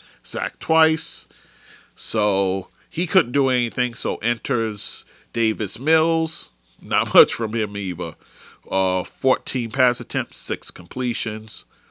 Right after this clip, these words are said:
forty-nine yards, two rushes for eleven yards, and he was sacked twice. So, uh, so your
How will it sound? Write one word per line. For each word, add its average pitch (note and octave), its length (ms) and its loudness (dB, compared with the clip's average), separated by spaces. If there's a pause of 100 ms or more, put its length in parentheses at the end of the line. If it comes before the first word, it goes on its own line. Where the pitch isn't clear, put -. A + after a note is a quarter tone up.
(100)
forty-nine A#2 800 4
yards, D#2 680 -6 (580)
two B2 300 -2 (320)
rushes G#2+ 420 -2
for F2+ 260 -6
eleven G2 340 -4
yards, F#2+ 340 -4
and G2 80 -8
he F#3+ 160 -6
was G#3+ 180 -2
sacked F2 300 -6
twice. - 400 -14
So, C#2 460 -10 (580)
uh, E2 440 -6
so G#2+ 280 -2
your G#2 540 2